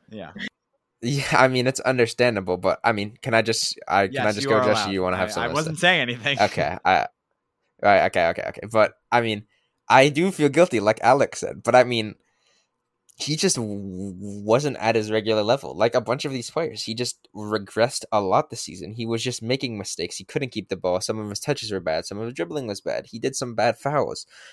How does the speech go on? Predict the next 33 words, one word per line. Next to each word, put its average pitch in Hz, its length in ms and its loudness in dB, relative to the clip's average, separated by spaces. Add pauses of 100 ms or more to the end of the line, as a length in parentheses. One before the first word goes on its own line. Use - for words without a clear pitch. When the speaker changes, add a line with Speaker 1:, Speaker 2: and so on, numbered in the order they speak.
Speaker 2:
Just - 120 0
a 120 40 4
lot 117 220 6
of 127 100 2
stuff - 320 -2
you 110 60 -8
don't 110 340 2 (600)
see 123 520 0
and 98 140 -4
you 107 80 -4
don't 110 180 2
expect - 540 -2
from 104 220 -8
someone 107 380 0
who 117 100 -10
you 110 120 -4
know 113 400 4
is, 95 280 -6
has 104 180 -4
the 104 60 -4
caliber 101 460 2
of 98 120 -2
being 110 200 -2
one 98 120 -4
of 95 40 -8
the 95 60 -2
best 104 220 0
midfielders 101 480 -4
in 92 60 -4
the 90 80 -4
world. 101 340 0
And 82 220 -8 (1080)
I, - 60 -16